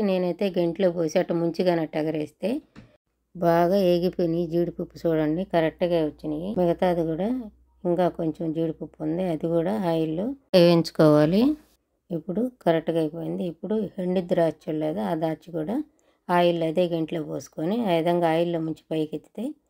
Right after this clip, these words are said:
చూడండి కలర్ ఎంత బాగుందో, ఇవి బాగా ఏగిపోయినాయి. ఈ పక్కన పెట్టేసుకొని ఇప్పుడు పెద్ద ప్లేట్ తీసుకొని ఈ బూందీ లడ్డు కొంచెం కొంచెంగా వేసుకొని కొరవ బూందీ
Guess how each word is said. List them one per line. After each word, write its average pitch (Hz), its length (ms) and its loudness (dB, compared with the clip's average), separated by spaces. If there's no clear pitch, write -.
చూడండి 170 440 0
కలర్ 170 320 4
ఎంత 151 260 -2
బాగుందో, 160 480 -4
ఇవి 196 80 -4
బాగా 156 200 -2
ఏగిపోయినాయి. 160 580 -8
ఈ 175 100 6
పక్కన 185 340 6
పెట్టేసుకొని 160 680 4
ఇప్పుడు 180 260 -2
పెద్ద 165 160 4
ప్లేట్ 165 320 2
తీసుకొని 156 520 2
ఈ 202 80 8
బూందీ 185 440 6
లడ్డు 165 300 2
కొంచెం 175 320 4
కొంచెంగా 170 380 4
వేసుకొని 156 500 2
కొరవ 175 300 6
బూందీ 165 280 6